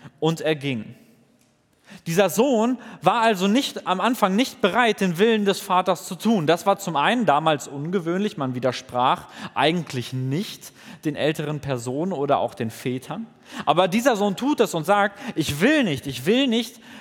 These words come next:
das tun, was du willst. Ich möchte nicht in deinem Weinberg arbeiten.“ Später bereut er aber, was er getan hat. Später bereut er, dass er eigentlich sich davon abgewendet hat und tut es dann doch und arbeitet doch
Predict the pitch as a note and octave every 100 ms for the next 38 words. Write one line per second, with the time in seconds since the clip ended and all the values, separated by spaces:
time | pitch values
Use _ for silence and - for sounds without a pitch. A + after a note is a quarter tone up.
0 | - D#3 F#3 - A3 G3+ G3 A#3 A#3+ C#3
1 | - D#3 G#3 - F#3 F3+ E3+ D3+ D3 D#3+
2 | D#3+ F#3+ E3+ D#3+ D#3+ F3+ C#3 D3 C#3 -
3 | - - - - B3+ C#4 - E3 D3+ E3+
4 | - - - D#3 D3 C#3 F3 B3+ - D3+
5 | C3+ - A2 A#2 A2+ A#2 A#2 A2+ A#2+ -
6 | G#2 G#2+ A#2 D#3+ - _ _ _ _ _
7 | - - - - B3+ C#4 G#3 F3+ D#3 B3
8 | - F3 E3 E3+ F3+ D#3+ B3 C4 G#3+ G#3
9 | - F#3 F3+ D#3 F3+ F#3 C#4+ - D#3 D3+
10 | D3+ D3 D#3+ G3+ - - G3 G3+ F#3+ -
11 | - A#3 A3 G3 F#3+ - E3+ D3+ C3+ E3
12 | A#2 - - - - - D3+ - D#3+ F3
13 | E3+ E3+ E3 D3+ - - _ - _ E3
14 | D3 - -